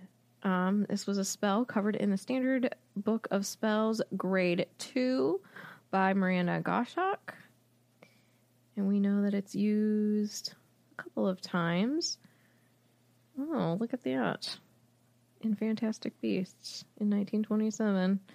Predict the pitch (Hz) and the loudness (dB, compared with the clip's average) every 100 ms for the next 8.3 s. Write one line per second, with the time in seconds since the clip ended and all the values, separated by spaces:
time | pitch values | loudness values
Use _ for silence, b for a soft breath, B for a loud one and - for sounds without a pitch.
0 | B B B B B - 208 208 208 208 | B B B B B 0 2 4 2 2
1 | 214 196 180 175 - - - 262 277 277 | 4 4 4 2 0 -8 0 2 2 2
2 | 277 262 269 269 262 240 202 202 190 185 | 2 2 2 2 2 2 2 4 2 2
3 | 175 160 156 - 269 269 262 202 180 165 | 0 0 -4 -2 2 2 2 2 0 0
4 | 170 165 170 131 110 - - 208 285 285 | 0 0 -2 0 -2 -2 -4 -2 0 0
5 | 285 214 - - - - 233 - 254 240 | 0 0 0 -4 -4 -4 -6 -2 0 2
6 | 233 233 - - 240 233 240 240 226 226 | 2 0 -4 -4 0 0 0 0 0 0
7 | 220 220 220 202 196 196 190 185 175 - | 2 2 2 2 2 2 2 2 0 0
8 | 190 185 - | 0 0 0